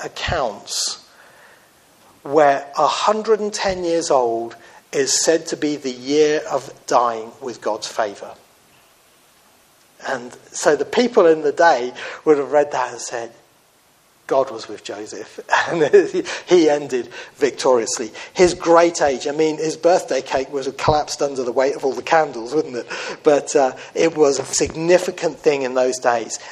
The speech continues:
and it was a mark of his triumph over all they had been through. And those grandchildren, we're told not only he saw his children, Ephraim and Manasseh, the two boys who were born to him, but their children and their <laughs> grandchildren as well,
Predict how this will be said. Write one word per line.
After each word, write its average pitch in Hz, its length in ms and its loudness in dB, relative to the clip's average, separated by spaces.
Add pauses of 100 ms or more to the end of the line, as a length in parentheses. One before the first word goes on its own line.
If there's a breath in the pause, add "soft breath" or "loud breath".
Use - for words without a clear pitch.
and 131 120 0
it 131 120 -2
was 127 100 -4
a 131 80 -2
mark 135 380 2
of 123 80 -10
his 139 260 -4
triumph 117 560 -2 (100)
over 135 260 -2 (180)
all 156 380 4 (200 loud breath)
they 117 140 -4
had 131 180 -4
been 117 220 -6
through. 107 340 -8 (400 loud breath)
And 185 180 2
those 185 200 4
grandchildren, 175 840 -2 (280 loud breath)
we're 165 100 4
told 170 300 4
not 180 160 6
only 190 300 4
he 165 160 -4
saw 165 260 4
his 147 160 2
children, 170 520 2
Ephraim 165 540 0
and 139 120 -2
Manasseh, 139 600 -2
the 135 80 -8
two 175 240 -2
boys 170 380 4
who 151 80 -2
were 135 80 0
born 151 280 -2
to 147 80 0
him, 139 140 2 (340 loud breath)
but 165 200 4
their 220 320 2
children 165 640 0 (160)
and 185 240 0
their 202 220 0
<laughs> - 40 -6
grandchildren 147 720 0
as 120 160 -6
well, 160 340 0